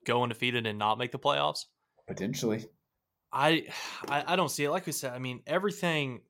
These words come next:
Speaker 1: e-, everything is still out there in, in front of Oklahoma. I mean, if, if Iowa State takes care of business this upcoming weekend against Texas Tech,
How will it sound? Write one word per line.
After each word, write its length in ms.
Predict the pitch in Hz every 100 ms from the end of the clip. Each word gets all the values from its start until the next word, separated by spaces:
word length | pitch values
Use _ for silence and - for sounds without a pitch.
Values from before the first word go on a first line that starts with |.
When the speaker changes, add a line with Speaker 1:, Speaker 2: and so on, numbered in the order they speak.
| _ -
Speaker 1:
e-, 40 |
everything 480 | 143 156 180 185 165
is 120 | 135
still 240 | - 131 123
out 140 | 117
there 220 | 120 113 104
in, 140 | 110
in 60 | 107
front 240 | 120 113
of 80 | 107
Oklahoma. 640 | 107 104 110 110 104 104
I 100 | 98
mean, 260 | 113 113 110
if, 220 | 113 -
if 160 | - 127
Iowa 220 | 156 170
State 220 | - 147
takes 240 | 143 135 -
care 160 | 131
of 60 | 117
business 280 | 123 117 113
this 160 | 117
upcoming 360 | 123 - 123 117
weekend 260 | 120 123 113
against 240 | 107 -
Texas 280 | 120 - -
Tech, 220 | 120